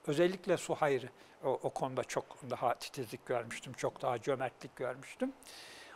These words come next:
O hazır kuşaklarda bekleyen paraları, e, siz ne yapmış oluyorsunuz? E,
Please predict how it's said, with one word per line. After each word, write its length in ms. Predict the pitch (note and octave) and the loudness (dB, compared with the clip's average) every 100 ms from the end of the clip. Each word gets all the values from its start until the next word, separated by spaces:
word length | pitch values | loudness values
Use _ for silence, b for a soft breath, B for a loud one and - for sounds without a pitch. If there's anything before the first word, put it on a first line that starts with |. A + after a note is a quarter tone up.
| - | 0
O 140 | A#3+ | 2
hazır 500 | G3+ - B3 F#3+ G#3+ | 4 8 8 10 4
kuşaklarda 720 | - - - A#3+ A3 G3 F3+ G3 | 2 -2 0 0 0 2 6 8
bekleyen 480 | - - E3+ E3 D#3 | 6 6 4 4 4
paraları, 760 | - G3 E3+ D3+ C3+ F3+ C4 C#4 B B B B B - | 6 6 6 6 6 8 8 6 B B B B B -6
e, 80 | D#3+ | -4
siz 380 | - A#3 F#3+ - | 2 6 4 6
ne 80 | G#3 | 8
yapmış 400 | F#3 C#3+ D3 - | 10 8 0 -2
oluyorsunuz? 680 | C3 C3+ A#2+ - C3 G#3 B B B - | 0 0 -2 -4 0 -2 B B B -8
E, 100 | D3+ | -4